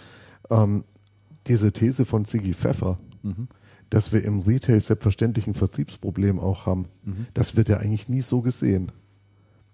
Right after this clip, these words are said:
Speaker 1: Das wird nie so gesehen. Es wird immer so, ja, Retail, das bringt's alles irgendwie nicht mehr, die Leute kaufen online, bla, bla, bla. Aber letztendlich ist doch i-, im Retail ein Vertriebsproblem. Der Verkäufer verkauft den Leuten nichts, die da reinkommen.
Speaker 2: Mhm.
Speaker 1: Das ist doch irgendwie doof.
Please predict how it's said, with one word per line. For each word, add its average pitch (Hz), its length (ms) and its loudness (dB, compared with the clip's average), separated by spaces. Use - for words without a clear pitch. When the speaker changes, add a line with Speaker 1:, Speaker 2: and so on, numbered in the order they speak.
Speaker 1:
Das 104 160 0
wird 131 100 6
nie 185 120 0
so 175 140 0
gesehen. 156 280 2
Es 101 100 -4
wird 123 100 2
immer 117 140 0
so, 107 120 -2
ja, 104 200 2
Retail, 117 300 2
das 98 140 2
bringt's 117 280 -4
alles 120 240 0
irgendwie 113 320 -2
nicht 110 220 -4
mehr, 110 120 0
die 107 60 2
Leute 107 240 0
kaufen 104 340 -4
online, 110 360 0
bla, 101 200 0
bla, 95 200 -2
bla. 92 240 -2
Aber 110 300 4
letztendlich 117 580 -2
ist - 240 -6
doch 117 200 0
i-, 110 140 -2
im 110 160 0
Retail 113 360 0
ein 147 60 -6
Vertriebsproblem. 101 920 -4
Der 104 80 0
Verkäufer 127 680 0
verkauft 160 440 0
den 107 160 0
Leuten 110 300 2
nichts, - 220 -6
die 117 60 -10
da 123 100 2
reinkommen. 139 500 -4
Speaker 2:
Mhm. 95 240 -6
Speaker 1:
Das 98 120 -2
ist - 60 -10
doch 117 120 -4
irgendwie 117 240 -2
doof. 107 380 -6